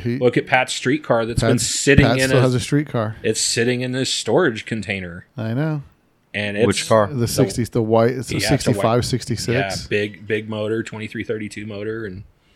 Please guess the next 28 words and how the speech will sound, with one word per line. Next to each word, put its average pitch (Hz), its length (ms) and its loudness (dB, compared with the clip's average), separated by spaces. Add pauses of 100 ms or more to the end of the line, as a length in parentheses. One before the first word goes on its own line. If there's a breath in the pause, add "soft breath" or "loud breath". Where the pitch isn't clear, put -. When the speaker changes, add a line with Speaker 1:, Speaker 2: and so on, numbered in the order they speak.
(240)
Speaker 2:
dual, 107 240 -6
dual 110 340 -10
Speaker 1:
Yeah, 139 60 2 (240)
Speaker 2:
carbs. 123 60 2
Speaker 1:
it 127 40 4
was 127 140 4
him 143 380 2
and 131 100 4
a, 123 60 2
him 139 280 2
and 139 100 4
a 117 40 0
guy, 113 240 2
Pooker, 120 520 2
were 104 140 0
Speaker 2:
Yeah, 123 140 4
Pooker 131 360 2
still, 143 300 2
Pooker 139 640 -4
had 135 260 4
Speaker 1:
were 139 240 4
Speaker 2:
his, 143 100 0
Speaker 1:
partners 113 440 2
on 104 120 -2
Speaker 2:
and 110 120 0
Speaker 1:
it. 107 40 -2
Speaker 2:
Mike 120 260 2
Lucy, 127 480 2